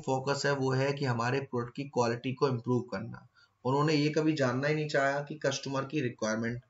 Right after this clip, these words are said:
क्या है। उन्होंने ज़्यादा से ज़्यादा अपने product में जितने features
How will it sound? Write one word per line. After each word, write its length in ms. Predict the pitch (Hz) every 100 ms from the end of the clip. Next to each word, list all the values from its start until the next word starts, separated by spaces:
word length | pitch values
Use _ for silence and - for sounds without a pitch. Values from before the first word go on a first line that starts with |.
| -
क्या 140 | 120
है। 200 | 113 117 - _ - - _ -
उन्होंने 460 | 143 151 151 165 156
ज़्यादा 400 | 123 123 120 143
से 140 | 151 156
ज़्यादा 260 | 151 147 147
अपने 240 | 147 147
product 380 | 147 127 131 -
में 140 | 139
जितने 280 | 127 123 135
features 500 | 135 123 127 135 135